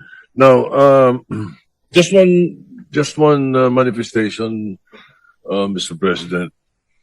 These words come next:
Usually, pagka meron kang mga itinatagong salaysay,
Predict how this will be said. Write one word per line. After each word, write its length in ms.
Usually, 560
pagka 320
meron 320
kang 160
mga 160
itinatagong 640
salaysay, 560